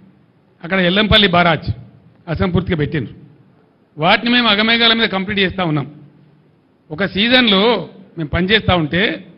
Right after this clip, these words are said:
కట్ట నింపుతా ఉంటే, మాచారెడ్డి మండలంలో ఇరవై ఐదు సెంటీమీటర్ల వర్షం కురిసి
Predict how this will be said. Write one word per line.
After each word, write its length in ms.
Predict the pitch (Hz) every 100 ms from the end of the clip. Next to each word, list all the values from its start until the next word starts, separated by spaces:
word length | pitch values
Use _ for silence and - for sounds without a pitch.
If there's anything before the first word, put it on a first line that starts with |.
| _ _ _ _ _ _
కట్ట 140 | 170 185 202
నింపుతా 240 | 185 208 196
ఉంటే, 200 | 170 170 220 294 - - - _ _ _ _ _ _ _
మాచారెడ్డి 580 | 139 175 208 240 240 233 220
మండలంలో 360 | 226 220 220 202
ఇరవై 180 | 190 214 214
ఐదు 100 | 196
సెంటీమీటర్ల 420 | 185 196 190 190 156
వర్షం 240 | 165 214 202
కురిసి 260 | 180 190